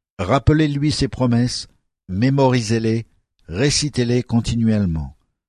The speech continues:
Ne doutez jamais un seul instant que Dieu va vous exaucer et il le fera.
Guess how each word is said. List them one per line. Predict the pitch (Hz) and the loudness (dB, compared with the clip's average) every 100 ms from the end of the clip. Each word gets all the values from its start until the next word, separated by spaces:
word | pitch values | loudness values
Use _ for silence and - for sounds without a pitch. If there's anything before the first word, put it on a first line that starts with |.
| _ - | _ -4
Ne | 92 | 0
doutez | 110 127 - 127 117 | 2 0 2 2 2
jamais | 90 110 151 156 156 - | 2 2 2 2 0 0
un | 110 120 | 0 2
seul | - 123 | 0 2
instant | 120 113 - 113 113 - | 2 0 0 0 0 -4
que | 95 | -6
Dieu | 85 101 139 | -2 2 2
va | 120 107 | 4 0
vous | 95 92 | 0 -2
exaucer | 98 98 92 - 101 104 _ _ _ - | 0 -2 -2 0 -2 -2 _ _ _ -6
et | 87 | -2
il | 92 87 | 0 -2
le | 90 | -4
fera. | - 85 76 69 | -4 -6 -6 -10